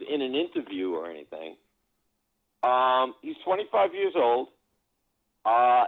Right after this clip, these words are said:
and apparently he's insulted the, uh, Black Americans, L G B T Q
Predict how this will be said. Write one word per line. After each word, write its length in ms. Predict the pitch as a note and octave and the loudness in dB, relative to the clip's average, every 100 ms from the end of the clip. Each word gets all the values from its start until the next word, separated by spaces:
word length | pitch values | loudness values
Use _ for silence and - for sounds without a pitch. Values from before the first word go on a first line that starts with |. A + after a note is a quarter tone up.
| - | 0
and 320 | C3 C#3 C3+ - _ _ _ _ _ _ _ _ _ _ - - | -4 -4 -6 -14 _ _ _ _ _ _ _ _ _ _ -18 -12
apparently 800 | B2+ - F#3+ A3+ - F#3 F3 E3+ | -8 0 2 2 -2 0 0 0
he's 380 | E3+ E3 D#3+ D3+ - | -4 -6 -6 -10 -10
insulted 840 | D3 C3+ - F#3 F3+ F3+ F#3 F3+ E3+ - _ _ _ G#2+ G2+ | -12 -12 -6 0 0 -2 -4 -4 -4 -8 _ _ _ -18 -8
the, 580 | C#3 C3+ C3+ B2+ B2+ A#2 | -6 -4 -6 -8 -8 -2
uh, 340 | A#2+ A2 A2 - _ _ _ | 0 0 -2 -6 _ _ _
Black 280 | D3+ E3+ F#3 | 0 0 0
Americans, 680 | F#3 F#3 F#3 - F#3+ F3+ F3 - | -4 -2 -4 -6 -8 -8 -10 -8
L 240 | B2+ E3 D3+ | -2 -2 -2
G 180 | F3+ F3+ | -8 -12
B 180 | F3+ F4 - | -12 -12 -8
T 220 | E4+ - - | -8 -10 -6
Q 200 | - | -6